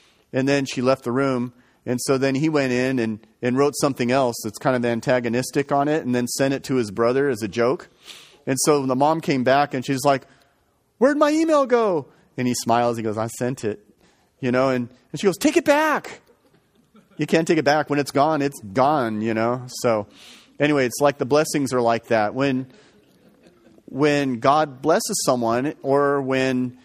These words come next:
someone blesses someone, you can't take back the blessing. And so that's,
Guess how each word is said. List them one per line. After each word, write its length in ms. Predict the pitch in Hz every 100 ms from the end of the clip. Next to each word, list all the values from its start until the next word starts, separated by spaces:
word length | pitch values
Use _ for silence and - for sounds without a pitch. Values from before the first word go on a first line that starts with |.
| _ _
someone 580 | - - 160 151 131 120
blesses 440 | 110 139 196 165 -
someone, 340 | 127 120 120
you 100 | 123
can't 360 | 123 165 160 -
take 280 | 160 147 139
back 300 | 131 117 -
the 80 | 104
blessing. 560 | 131 160 - 92 95 _ _ _ _ _ _
And 140 | 120 117
so 140 | 135
that's, 200 | 135